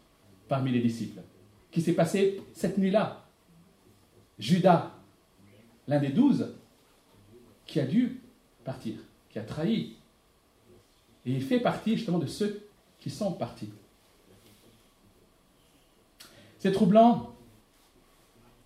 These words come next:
de voir des personnes qui ont été dans la même église que vous, que vous avez peut-être vu passer par les eaux du baptême, qui étaient peut-être même engagées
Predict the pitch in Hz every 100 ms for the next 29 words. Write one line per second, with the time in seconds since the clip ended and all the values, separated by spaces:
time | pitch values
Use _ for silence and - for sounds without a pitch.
0 | - 135 156 180 151 147 - 170 185 120
1 | 87 - _ _ _ _ _ _ _ _
2 | _ _ _ _ _ - 214 190 220 175
3 | 160 208 220 - 160 160 135 - 135 113
4 | 107 - - - _ _ _ _ _ _
5 | _ _ _ _ _ - - _ - 170
6 | 170 170 185 180 185 - 135 208 202 165
7 | 180 196 175 160 151 175 170 170 156 95
8 | 92 - _ _ - _ - - _ _
9 | _ _ - _ - _ _ - - -
10 | - 180 214 208 185 226 233 196 208 185
11 | 180 175 214 254 -